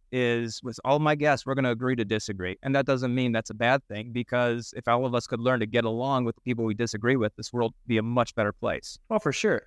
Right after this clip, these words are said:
Speaker 2: We're gonna have different opinions, different beliefs on everything, and I have no issue accepting someone else's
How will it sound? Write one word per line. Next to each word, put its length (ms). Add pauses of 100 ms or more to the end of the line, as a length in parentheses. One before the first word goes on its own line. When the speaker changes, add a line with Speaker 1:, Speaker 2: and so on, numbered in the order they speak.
(100)
Speaker 2:
We're 120
gonna 100
have 100
different 300
opinions, 340
different 220
beliefs 280
on 80
everything, 260
and 80
I 40
have 80
no 200
issue 240
accepting 420
someone 240
else's 480